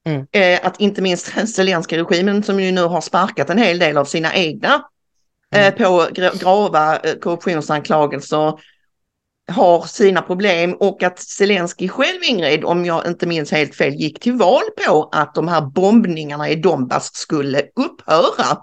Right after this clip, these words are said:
Speaker 1: Absolut. Han är ju själv från början rysktalande. Det har vi ju berättat många gånger, att när han blev president eller när han satt, ställde upp var han tvungen att snabblära sig ukrainska. Nu är det ju inte väsensskilt. Det är ju som att vi skulle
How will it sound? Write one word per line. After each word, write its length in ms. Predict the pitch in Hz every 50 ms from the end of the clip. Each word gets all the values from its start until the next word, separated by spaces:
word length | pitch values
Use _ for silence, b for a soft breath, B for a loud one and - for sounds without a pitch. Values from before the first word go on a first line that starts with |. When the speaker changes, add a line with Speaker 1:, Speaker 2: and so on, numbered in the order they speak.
| _ _ _ _ _ _ _ 214
Speaker 1:
Absolut. 540 | 220 220 - - 214 233 226 160 139 - -
Han 220 | - 262 233 233
är 40 | 240
ju 160 | 254 320 330
själv 880 | - - - - 359 359 359 415 453 403 294 160 143 143 151 147 156 156 -
från 160 | 226 208 190
början 400 | 208 226 240 262 202 147 135 143
rysktalande. 880 | - 185 190 - - - - - 139 - - 101 76 71 101 110 127 156
Det 60 | 180
har 140 | 202 220 220
vi 60 | 202
ju 60 | 190
berättat 320 | 185 190 180 165 - 160 160
många 180 | 151 151 143
gånger, 260 | 131 143 147 151 143 131
att 140 | 131 B B B B B
när 80 | 180 180
han 200 | 202 190 156 147
blev 180 | 208 254 220 -
president 680 | - - 156 - - 185 190 214 160 120 135 - 156
eller 140 | 147 151 151
när 100 | 143 143
han 540 | 156 151 151 147 139 131 135 123 117 120 131
satt, 720 | - - - - - - - - - - - - 127 127
ställde 440 | - - - - 202 170 160 147 151
upp 220 | 123 208 170 B B B B _
var 100 | 175 175
han 160 | 175 165 147
tvungen 320 | - 202 196 196 170 139
att 80 | 135 -
snabblära 600 | - - 170 160 165 - 143 139 135 120 107 127
sig 260 | - - 131 127 -
ukrainska. 840 | 190 - - - 254 208 135 107 101 - - - - 110 - 247 240 B B B B B B B
Nu 100 | 185 185
är 140 | 190 190 170
det 60 | 175
ju 100 | 170 190
inte 180 | 220 233 - -
väsensskilt. 840 | 156 208 202 170 156 147 - 131 127 - - 220 226 214 165 135 -
Det 60 | 202
är 60 | 185
ju 100 | 165 156
som 200 | - 143 143 147
att 140 | 147 156 160
vi 220 | 165 175 165 143
skulle 520 | - - - 160 151 143 135 131 131 113